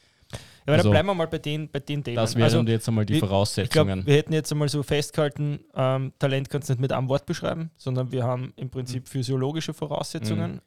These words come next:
Speaker 1: ähm,
Speaker 2: Mentale.
Speaker 1: mentale, äh, anatomische, ganz sicher auch im Sinne von Hebelwirkungen et cetera, gerade im
Speaker 2: Mhm.
Speaker 1: Schwimmsport, ja, ähm, und letzten Endes auch, nennen wir das, ja, Umwelt, nennen wir es Umfeld.
Speaker 3: Umfeldmöglichkeiten.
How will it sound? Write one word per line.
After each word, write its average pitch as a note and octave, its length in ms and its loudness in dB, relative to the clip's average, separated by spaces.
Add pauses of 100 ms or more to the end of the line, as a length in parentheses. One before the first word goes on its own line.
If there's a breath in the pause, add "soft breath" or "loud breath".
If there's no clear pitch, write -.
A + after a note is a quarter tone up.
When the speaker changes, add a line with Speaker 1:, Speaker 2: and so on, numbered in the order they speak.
Speaker 1:
ähm, C3 400 -2 (180 soft breath)
Speaker 2:
Mentale. G2+ 680 -2 (380)
Speaker 1:
mentale, D3 800 -2
äh, C#3 460 0 (520)
anatomische, D#3+ 880 -2
ganz D#3 420 -4
sicher E3 300 -4
auch D3+ 160 -2
im D3 120 -6
Sinne D#3 300 -6
von C#3 280 -6
Hebelwirkungen D#3+ 840 -4
et C#3+ 140 -6
cetera, D3+ 380 -6
gerade A#2+ 220 0
im A2+ 40 0
Speaker 2:
Mhm. C3 60 -2
Speaker 1:
Schwimmsport, D3 680 -6
ja, D3+ 240 -2 (120)
ähm, C3+ 520 2 (400)
und F#3 420 4 (360)
letzten C#3 320 -4
Endes C3+ 320 -4
auch, C3+ 280 -4 (300)
nennen B2+ 200 -6
wir C3+ 100 0
das, - 280 -8 (140)
ja, A2 140 -6
Umwelt, C3 360 -2
nennen C3+ 140 -4
wir D3+ 60 -2
es - 60 -10
Umfeld. B2+ 640 -4
Speaker 3:
Umfeldmöglichkeiten. B2+ 1300 -4